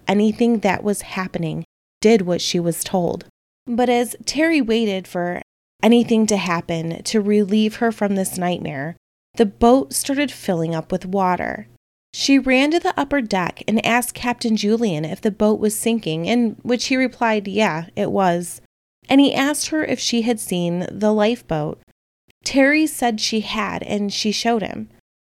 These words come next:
Captain Julian said he needed to get something and had Terry hold the line to the lifeboat.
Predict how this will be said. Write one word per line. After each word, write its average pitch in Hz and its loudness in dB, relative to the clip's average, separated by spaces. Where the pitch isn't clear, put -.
Captain 269 0
Julian 208 2
said 185 0
he - 0
needed 208 2
to 214 0
get - 0
something 170 -4
and 208 2
had 220 0
Terry 233 0
hold 196 -2
the 233 2
line 170 -2
to 190 -6
the 196 -4
lifeboat. 190 -2